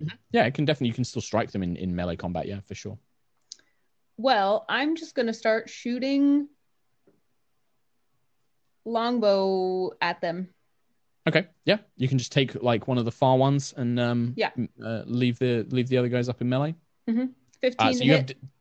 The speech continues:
Speaker 1: disadvantage, same thing. So,
Speaker 2: Oh,
Speaker 1: uh, the
Speaker 2: right.
Speaker 1: darkness, if you're using your dark vision, these things are very hard to hit. Or at
Speaker 2: Oh,
Speaker 1: least
Speaker 2: man,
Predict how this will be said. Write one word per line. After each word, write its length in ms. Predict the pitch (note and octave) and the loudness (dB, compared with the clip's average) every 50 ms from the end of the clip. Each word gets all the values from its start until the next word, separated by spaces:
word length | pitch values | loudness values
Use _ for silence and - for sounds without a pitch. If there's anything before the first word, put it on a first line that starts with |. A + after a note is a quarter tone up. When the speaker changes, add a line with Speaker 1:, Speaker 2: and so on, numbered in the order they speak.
| _ - | _ 0
Speaker 1:
disadvantage, 680 | C#3+ C3+ C#3+ C3+ C#3 C#3 C#3 C3 - D#3 E3+ - - | 0 2 2 2 2 4 4 2 0 -2 -4 -4 -2
same 160 | - B2+ C3 | 0 0 0
thing. 320 | C3 - C3 B2+ D3 E3 E3+ | 2 2 2 2 2 0 -4
So, 400 | - - - C3 A#2 A#2 A2+ A#2 - | -6 0 2 4 6 6 4 4 4
Speaker 2:
Oh, 40 | - | 4
Speaker 1:
uh, 160 | - - - | 4 4 2
the 100 | - G#2+ | 0 0
Speaker 2:
right. 100 | G#2 F#3 | 0 2
Speaker 1:
darkness, 540 | F3 A#2+ B2 F#2 - - C3 B2 B2 - - | 4 4 4 2 0 -2 0 0 0 -2 -2
if 120 | G#2 - - | -6 -2 0
you're 100 | A#2 A2+ | 0 0
using 200 | A2 A2+ A#2 A2+ | 0 0 0 0
your 80 | A2 | 0
dark 220 | A2 A2 G#2+ - B2 | 0 0 -2 -2 -4
vision, 360 | A2 G2+ B2 B2 B2 B2+ C#3 - | -4 -4 -2 -4 -4 -4 -6 -6
these 200 | A2+ G#2+ G#2 - | -6 -6 -6 -4
things 220 | A#2 A2 G#2+ G#2 | -4 -4 -2 -2
are 60 | G2+ | -4
very 260 | G2 G#2+ A2 G#2 G#2+ G2+ | -4 -2 0 0 0 -2
hard 200 | F2+ G#2 G2 F#2+ | -4 -6 -8 -8
to 80 | G2 | -10
hit. 240 | G2 - - _ - _ _ _ _ _ _ _ _ _ _ _ _ _ _ _ _ _ _ _ _ - | -12 -14 -16 _ -20 _ _ _ _ _ _ _ _ _ _ _ _ _ _ _ _ _ _ _ _ -8
Or 80 | E3+ E3+ | -6 -4
at 60 | G3+ | -2
Speaker 2:
Oh, 40 | G3 | -2
Speaker 1:
least 60 | F#3 G3 | -2 -2
Speaker 2:
man, 380 | G#3 A3 A3 A3+ A#3 A#3+ - | -2 -2 -2 -2 -4 -4 -6